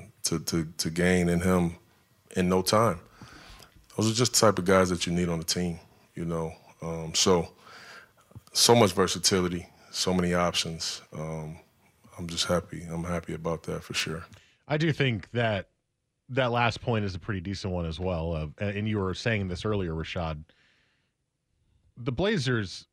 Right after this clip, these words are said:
Speaker 2: biggest flaw of the last five years was their bench. They could never get a bench to be good enough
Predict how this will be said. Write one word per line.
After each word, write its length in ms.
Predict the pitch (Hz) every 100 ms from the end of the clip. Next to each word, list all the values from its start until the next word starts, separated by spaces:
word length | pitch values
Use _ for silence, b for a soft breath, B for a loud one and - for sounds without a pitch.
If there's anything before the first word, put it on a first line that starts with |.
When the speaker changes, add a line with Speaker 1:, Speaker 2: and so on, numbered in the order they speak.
| _ - _
Speaker 2:
biggest 460 | 214 214 143 120 -
flaw 480 | - 131 139 104 98
of 100 | 92
the 60 |
last 380 | 110 113 107 -
five 340 | 123 110 104 98
years 400 | 127 98 82 95
was 200 | 90 -
their 100 | 104
bench. 560 | 123 175 - - - _ _ _ _ _ _
They 80 | 110
could 240 | - 120 117
never 500 | 131 156 151 170 156
get 340 | 123 131 131 120
a 100 | 120
bench 560 | 110 107 107 - -
to 80 | 117
be 540 | 98 107 98 95 92 - _ _ _ _ _ 104
good 180 | 98 165
enough 540 | 151 113 101 90 -